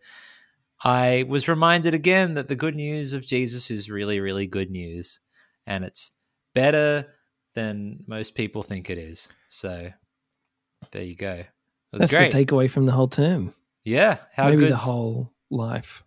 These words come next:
Speaker 2: whole of
Speaker 1: it
Speaker 2: youth
Speaker 1: is
Speaker 2: ministry.
Speaker 1: the takeaway from life is how good's <laughs> Jesus. Um, before we talk about next week, Tom, can I remind everybody that if they'd like to email us at Chris and Tom's Youth Group Podcast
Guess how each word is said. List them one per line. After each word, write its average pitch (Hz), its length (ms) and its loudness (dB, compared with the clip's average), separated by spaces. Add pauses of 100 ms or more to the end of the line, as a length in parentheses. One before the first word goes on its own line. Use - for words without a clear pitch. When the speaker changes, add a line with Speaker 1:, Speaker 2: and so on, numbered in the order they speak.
Speaker 2:
whole 120 260 -4
of 117 80 0
Speaker 1:
it 135 60 -2
Speaker 2:
youth 117 160 -4
Speaker 1:
is 135 100 0
Speaker 2:
ministry. 139 360 -2
Speaker 1:
the - 20 -2
takeaway 123 420 -2 (300)
from 110 420 -8 (960)
life 87 580 -8
is 92 300 -10 (100)
how 101 200 -6
good's 92 240 0
<laughs> 110 40 -16
Jesus. 90 480 -10 (640)
Um, 113 420 4 (1300)
before 170 720 4
we 143 140 -2
talk 143 220 0
about 131 220 2
next 135 280 -4
week, 127 180 0
Tom, 120 400 -4 (280)
can 127 120 -4
I 117 140 0
remind 131 320 0
everybody 110 460 0
that 107 180 -4
if 113 100 -6
they'd 131 220 -4
like 120 220 0
to 104 140 -8
email 117 360 -2
us 107 200 -4
at - 120 -16
Chris - 260 -10
and 107 100 -12
Tom's 110 380 -8
Youth 120 140 -8
Group 110 260 -10
Podcast 120 440 -6